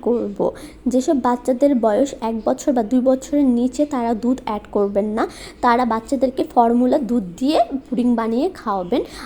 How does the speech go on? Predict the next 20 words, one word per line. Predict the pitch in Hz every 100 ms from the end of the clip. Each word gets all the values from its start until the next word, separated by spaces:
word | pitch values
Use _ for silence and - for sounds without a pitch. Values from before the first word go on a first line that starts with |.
| -
আর | 208
সেই | - 285
প্রসেসিংটা | 277 285 277 277 320 294 320
পরে | 339 233 240
আমি | 220 247
এক | 214 196
ভিডিওতে | 220 202 - 453
নিয়ে | 311 -
আসবো। | 196 - - 170 180 - - -
আর | 226 226 -
এই | 294 262
রেসিপিটা | 269 277 339 320 -
অবশ্যই | 240 220 269 302
দুই | 226 262
বছর | 247 262
প্লাস | 285 262 302
বাচ্চাদের | 233 220 - 240 254
জন্যই | - 233 254 415 - - -
প্রযোজ্য। | - 220 208 - 160 - - - - - - - - - - - - - - - -
তো | 302